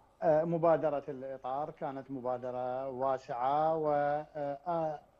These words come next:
وضعت الكرة في ملعب الثلاثي، ولذلك الثلاثي اضطر إلى أن يجتمع في أربيل للملمة وضعهم الحالي، والإطاريون اليوم اجتمعوا،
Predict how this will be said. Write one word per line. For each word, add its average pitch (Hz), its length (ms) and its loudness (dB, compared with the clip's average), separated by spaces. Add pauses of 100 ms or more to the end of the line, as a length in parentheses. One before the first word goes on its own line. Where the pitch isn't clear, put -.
(400)
وضعت 143 440 4
الكرة 135 340 0
في 135 400 0
ملعب 131 540 4
الثلاثي، 135 680 4 (380)
ولذلك 147 560 6
الثلاثي 135 600 2
اضطر 135 400 0
إلى 131 340 0
أن 127 80 0
يجتمع 123 500 2
في 123 200 2
أربيل 139 340 6
للملمة 127 520 4
وضعهم 131 460 2
الحالي، 123 420 2 (640)
والإطاريون 135 1300 4
اليوم 135 640 0
اجتمعوا، 117 680 0